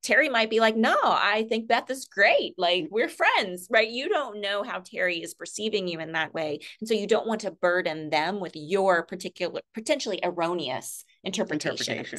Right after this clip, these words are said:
Speaker 1: situation.
Speaker 2: And these are things in terms of, perce-, these are things you can actually talk about,
Speaker 1: Yeah.
Speaker 2: right? I think a lot of times we think of these as difficult conversations and we avoid talking to someone, um,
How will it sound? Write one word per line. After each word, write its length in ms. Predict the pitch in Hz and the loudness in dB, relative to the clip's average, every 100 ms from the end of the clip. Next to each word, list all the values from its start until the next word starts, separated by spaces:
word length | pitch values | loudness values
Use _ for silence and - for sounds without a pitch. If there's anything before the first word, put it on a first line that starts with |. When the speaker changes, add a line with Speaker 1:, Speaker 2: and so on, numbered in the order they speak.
| - | -12
Speaker 1:
situation. 180 | - - | -14 -2
Speaker 2:
And 120 | 214 214 | 2 4
these 160 | 208 | 4
are 60 | 185 | 0
things 440 | 185 185 180 175 | 2 6 6 4
in 120 | 160 175 | 0 -4
terms 360 | - 170 180 | -2 -2 0
of, 200 | 143 123 | -2 -2
perce-, 260 | 165 190 185 | -6 -8 -8
these 160 | 214 233 | -6 -6
are 40 | |
things 200 | 233 233 233 | -4 -4 -4
you 60 | |
can 120 | 226 | -4
actually 340 | 214 208 - 180 | -4 -4 -6 -6
talk 300 | 180 220 - | -6 -8 -6
about, 160 | - - _ _ | -10 -12 _ _
Speaker 1:
Yeah. 100 | 277 - | -20 -2
Speaker 2:
right? 260 | 160 165 165 - | 2 2 2 0
I 80 | 165 | 0
think 200 | 190 190 | 2 2
a 60 | |
lot 200 | 170 165 | 4 2
of 60 | 185 | 2
times 200 | 175 165 | 0 -2
we 260 | 156 147 - - _ - | -4 -6 -10 -20 _ 2
think 160 | 175 | 2
of 80 | 175 | 4
these 180 | 165 151 | 2 2
as 100 | 156 | -2
difficult 480 | - 160 - 147 - - | -4 -6 -2 -2 -2 0
conversations 640 | 160 143 147 151 139 143 | 0 0 0 0 -2 -2
and 140 | 160 156 | 0 2
we 120 | 143 | 2
avoid 800 | 143 143 151 170 165 131 131 143 _ _ | -2 -2 2 2 2 0 -2 -8 _ _
talking 320 | - 139 160 151 | -2 0 -2 -4
to 100 | 143 | -6
someone, 560 | 151 135 131 127 117 - _ - | -4 -4 -4 -6 -8 -12 _ 0
um, 640 | 156 139 131 131 131 127 | 2 2 0 -2 -4 -10